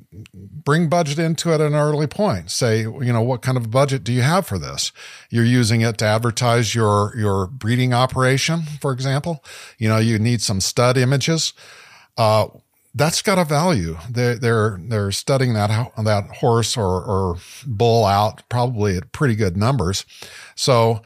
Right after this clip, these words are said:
it's fair for a percentage of that to be spent on advertising. And you can make that critter look a lot better than they can with their iPhone. So there's a value there. I generally, when trying to, people always go, "How do I figure out what to charge? How do I figure out what to charge?"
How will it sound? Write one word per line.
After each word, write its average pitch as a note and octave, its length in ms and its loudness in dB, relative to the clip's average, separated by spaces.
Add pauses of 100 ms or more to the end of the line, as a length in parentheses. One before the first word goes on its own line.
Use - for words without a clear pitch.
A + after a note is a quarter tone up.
(220)
it's A#2+ 240 -2
fair B2+ 480 2
for A#2+ 180 -2
a G#2+ 40 0
percentage B2 520 -2
of G#2+ 120 -6
that A2 200 2
to - 80 -10
be G#2+ 120 -4
spent A2+ 300 -2
on G#2 140 0
advertising. E2+ 800 -4 (500)
And G2+ 240 0
you A#2+ 160 2
can A#2+ 180 0
make A2 260 2
that G2+ 280 0
critter G#2+ 380 2
look F#2+ 180 -4
a A2 60 -4
lot G2+ 320 0
better G2 240 2
than G2 160 -2
they A2 160 0
can G2 320 -2
with F2+ 120 -6
their G2 120 -2
iPhone. G2+ 600 -2
So F#2+ 380 0 (380)
there's D3+ 240 0
a D#3 40 0
value C3 400 2
there. D2 240 -12 (440)
I C3+ 300 4
generally, D#3+ 580 2
when C3 220 0
trying D#3+ 280 0
to, A#2 80 -4
people B2+ 300 0
always B2+ 180 4
go, C3+ 160 2
"How G2+ 180 0
do G2+ 60 2
I G#2+ 100 2
figure A#2 240 -2
out C3 140 0
what C3 120 -2
to - 60 -10
charge? E3 360 -2
How F#2 100 -6
do F2 60 -6
I G2 60 -4
figure A2+ 280 -4
out A#2 100 -4
what A#2 140 -4
to - 80 -10
charge?" C#3 340 -2